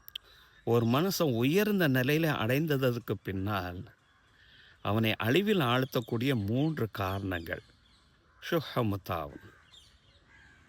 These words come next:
பேராசையுடன் கூ-, கூடிய கஞ்சத்தனம். எல்லாத்தையும் அடையணுங்கிற அந்த பேராசை வரும். அதே நேரத்துல அவன்கிட்ட கஞ்சத்தனமும் மேலோங்கி இருக்கும்.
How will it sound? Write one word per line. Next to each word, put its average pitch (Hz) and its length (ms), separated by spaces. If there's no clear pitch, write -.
பேராசையுடன் 135 840
கூ-, 104 280
கூடிய 113 460
கஞ்சத்தனம். 107 760
எல்லாத்தையும் 131 600
அடையணுங்கிற 170 500
அந்த 139 180
பேராசை 127 640
வரும். 90 260
அதே 113 320
நேரத்துல 107 380
அவன்கிட்ட 92 220
கஞ்சத்தனமும் 110 840
மேலோங்கி 113 580
இருக்கும். 87 420